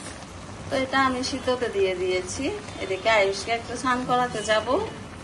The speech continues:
আয়ুষকে এখনো স্নান করাইনি, আজকে একটু লেট হয়ে গেছে,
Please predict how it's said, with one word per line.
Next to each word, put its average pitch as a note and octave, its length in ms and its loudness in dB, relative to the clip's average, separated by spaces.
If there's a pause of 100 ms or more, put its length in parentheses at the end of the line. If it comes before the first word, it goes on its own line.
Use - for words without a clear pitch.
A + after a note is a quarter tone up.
(1500)
আয়ুষকে F#3+ 380 0
এখনো F#3+ 240 0 (120)
স্নান G#3 180 0 (140)
করাইনি, F#3 380 4 (100)
আজকে A3+ 280 -2
একটু E3 200 -6 (160)
লেট F#3 200 4 (100)
হয়ে G#3 200 2 (100)
গেছে, A3+ 280 0